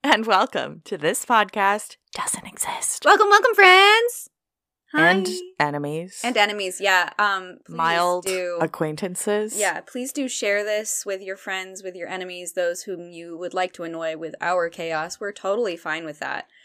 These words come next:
Speaker 1: Yeah.
Speaker 2: Um, because, you know, we're very easy to love, actually,
Speaker 1: A weapon of
Speaker 2: so
Speaker 1: mass annoyance.
Speaker 2: Ooh, ooh.
Speaker 1: I don't think we're annoying. I think we're a
Speaker 2: No.
Speaker 1: gosh darn delay, but
Speaker 2: We are.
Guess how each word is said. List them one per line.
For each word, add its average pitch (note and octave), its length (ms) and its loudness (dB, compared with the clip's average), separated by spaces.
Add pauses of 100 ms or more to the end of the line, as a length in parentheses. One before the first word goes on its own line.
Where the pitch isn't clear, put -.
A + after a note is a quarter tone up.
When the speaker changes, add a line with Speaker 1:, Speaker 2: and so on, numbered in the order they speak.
(140)
Speaker 1:
Yeah. F3+ 380 2
Speaker 2:
Um, D#3 180 -12
because, F3 400 -6
you F3+ 100 -8
know, D#3 140 -6
we're F#3+ 220 -4
very A#3+ 240 -6
easy F3+ 320 -12
to D#3+ 120 -14
love, D3 440 -6
actually, A3 600 -10 (140)
Speaker 1:
A - 20 -6
weapon F3 300 -2
of E3+ 120 -2
Speaker 2:
so D#3 140 -8
Speaker 1:
mass E3+ 360 2
annoyance. D3+ 840 -8
Speaker 2:
Ooh, G#3 460 -6 (200)
ooh. G#3+ 840 -4 (640)
Speaker 1:
I C4 100 8
don't B3+ 120 6
think G3+ 180 -2
we're E3 120 2
annoying. C#3+ 320 -8
I F3+ 120 0
think E3+ 220 -10
we're C#3+ 300 -2 (100)
a E3 80 -4
Speaker 2:
No. D#3+ 60 -6
Speaker 1:
gosh D#3 240 2
darn C#3 200 -6
delay, D#3 380 2
but C3+ 300 -2
Speaker 2:
We G3 120 -8
are. G#2+ 220 -10